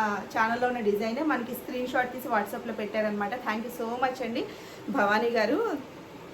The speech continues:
తిను చాలా రోజులు అయిపోయిందనమాట, దగ్గర దగ్గరగా ఒక వన్ మంత్ అయితే అయిపోద్ది. So నేను తనకి చెప్పాను అనమాట, "ఏమండి కొంచెం లేట్ అవుద్దండి" అంటే, "పర్లేదన్నారు." ఇంకా హ్యాంగింగ్స్ బుట్టీస్ ఇప్పుడు ఇది స్టిచ్చింగ్ చేయించాలి మనము,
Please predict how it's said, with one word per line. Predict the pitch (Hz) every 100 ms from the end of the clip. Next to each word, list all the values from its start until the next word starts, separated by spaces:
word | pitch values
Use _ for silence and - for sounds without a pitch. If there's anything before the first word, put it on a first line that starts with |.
| - -
తిను | 226
చాలా | 240 247 196 202
రోజులు | 226 247 269
అయిపోయిందనమాట, | 302 302 302 285 262 254 254 - - - - 294
దగ్గర | 277 226
దగ్గరగా | 285 285 277 285
ఒక | 277
వన్ | 254 240 262
మంత్ | 262 277
అయితే | 320 320
అయిపోద్ది. | 302 277 285 254 - 349 349
So | 294 269 254
నేను | 254
తనకి | 247 240 - 240
చెప్పాను | 220 254 254
అనమాట, | 247 233
"ఏమండి | 262 247 240
కొంచెం | 247 226 233 247
లేట్ | 226 208 214
అవుద్దండి" | 233 226 220 233 233 247
అంటే, | 233 233
"పర్లేదన్నారు." | 302 247 190 208 220 214 208 208 330 508 - - -
ఇంకా | 240 233 214
హ్యాంగింగ్స్ | 214 233 233 -
బుట్టీస్ | 233 220 214
ఇప్పుడు | 277 269
ఇది | 233 247
స్టిచ్చింగ్ | - 247 277 294 269
చేయించాలి | 233 262 277 233 214
మనము, | 214 220 294